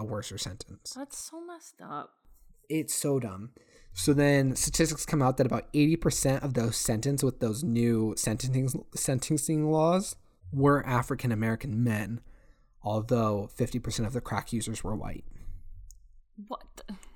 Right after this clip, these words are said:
Speaker 1: Literally sucks.
Speaker 2: <sighs> That does not compute, beep boop.
Speaker 1: I know, it's so dumb.
Speaker 2: <laughs>
Speaker 1: And then this was going on, so, like,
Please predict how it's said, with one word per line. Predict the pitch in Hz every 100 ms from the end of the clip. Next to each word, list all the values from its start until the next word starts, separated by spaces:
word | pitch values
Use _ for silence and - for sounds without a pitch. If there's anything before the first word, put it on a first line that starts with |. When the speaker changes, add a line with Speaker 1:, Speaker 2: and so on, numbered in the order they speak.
| - - - - - 120
Speaker 1:
Literally | 120 117 110 110 107 120 - -
sucks. | - - - - 320 339 -
Speaker 2:
<sighs> | - -
That | 185
does | 196 196
not | 208 202 202
compute, | - 226 220 208 175 175
beep | 202 196
boop. | 190 185 190 - _ _ _ _ _
Speaker 1:
I | 139 156
know, | 151 120 -
it's | 131 -
so | 165 143
dumb. | 127 110 -
Speaker 2:
<laughs> | - - - -
Speaker 1:
And | 143
then | 151 147
this | 139 156 190
was | 165
going | 185 180
on, | 190
so, | 175
like, | 151